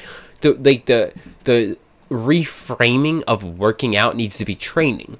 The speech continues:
because training can mean for anything in life. You can train for any aspect of life. I mean, shit. If you like to do, uh,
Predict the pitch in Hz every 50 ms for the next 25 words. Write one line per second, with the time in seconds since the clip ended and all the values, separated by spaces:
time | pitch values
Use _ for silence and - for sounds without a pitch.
0 | _ - 127 113 120 113 - - - - 175 180 208 226 214 - - - - -
1 | 143 127 113 110 107 110 113 123 143 165 160 117 95 87 87 92 - - - 104
2 | - - _ - 139 151 170 175 - - 135 113 107 98 92 95 117 151 160 -
3 | - - - - - - - - - - - 165 - - 196 185 - - - 180
4 | 180 185 175 - - 139 131 127 - - - 135 143 147 160 170 165 165 170 185
5 | 185 - - 123 127 123 123 - - 143 139 - - 139 - 190 247 311 - -
6 | - - - - - - - - - - - - 147 151 170 175 170 147 - -
7 | - - 220 185 98 - - - - - - - - - - _ _ - - -
8 | _ _ _ _ - - - _ _ _ _ _ _ _ _ _ _ _ 147 143
9 | - - 147 151 170 190 196 208 220 226 269 269 _ _ - 131 127 135 135 131
10 | 135 127 - _ - - - 139 127 120 120 117 113 110 113 120 113 104 95 92
11 | 95 98 - - - 147